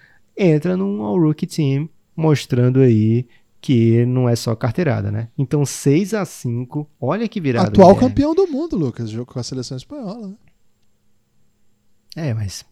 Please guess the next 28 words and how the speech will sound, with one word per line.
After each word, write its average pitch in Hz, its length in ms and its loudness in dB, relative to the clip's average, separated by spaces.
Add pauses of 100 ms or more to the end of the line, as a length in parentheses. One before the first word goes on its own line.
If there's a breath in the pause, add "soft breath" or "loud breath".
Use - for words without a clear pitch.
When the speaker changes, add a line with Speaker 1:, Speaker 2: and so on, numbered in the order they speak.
(120)
Speaker 1:
principalmente 117 540 4
amigo 139 240 2
do 120 100 0
Doncic, 101 400 -4
né? 113 160 -4
Speaker 2:
Claro. 117 220 -12 (260 loud breath)
Speaker 1:
É, 117 220 -2
então, 160 220 -2
olha 143 180 0
só. 101 240 -8 (140)
Speaker 2:
Quis 240 120 -8
dar 214 140 -2
uma 226 340 -6
Speaker 1:
Dois 139 220 -2
mil 147 60 -2
e 143 40 -2
quatorze, 143 340 -2
Speaker 2:
legitimada. 131 480 -10 (220)
Speaker 1:
quinze, 180 460 0 (400)
quinze 208 460 -6
trocas, 127 640 -4
dois 117 180 0
mil 117 80 0
e - 20 -2
quatorze, 139 600 -2 (260 soft breath)
e 190 80 -2
só 180 160 -2
entrega 156 440 -2